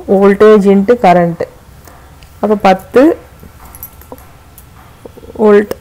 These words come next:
into current வந்து one by three. ரெண்டுத்தையும் பெருக்கணும்னா பத்து by மூணு watts.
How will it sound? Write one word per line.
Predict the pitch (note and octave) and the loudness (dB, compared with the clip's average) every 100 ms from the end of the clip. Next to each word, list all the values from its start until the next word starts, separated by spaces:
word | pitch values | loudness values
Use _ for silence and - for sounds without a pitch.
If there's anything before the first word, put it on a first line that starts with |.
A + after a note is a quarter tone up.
| - - | -12 -4
into | G3+ G#3 D4+ G#4 A3 | -4 -2 -4 -2 0
current | F#3+ G3 G3+ | 0 0 -2
வந்து | F#3+ G#3+ A3 | -2 0 0
one | F#3+ F#3 | 0 0
by | F3+ F3+ | -2 -4
three. | - - - - - - - - - - - - - G#3+ | -10 -10 -20 -20 -20 -20 -20 -20 -20 -20 -20 -20 -8 -2
ரெண்டுத்தையும் | F#3+ F3+ F#3 G3+ G3 | 0 -2 -4 -4 -2
பெருக்கணும்னா | F3+ F3 E3+ E3+ B3+ - - - - - - - - - | -2 -2 -6 -4 -4 -6 -20 -20 -20 -20 -20 -20 -10 -6
பத்து | F#3 - G3+ | -6 -4 -2
by | F#3 A3 F3+ | -2 -2 -4
மூணு | E3+ F3+ E3+ | -4 -4 -4
watts. | D#3+ - - | -6 -10 -14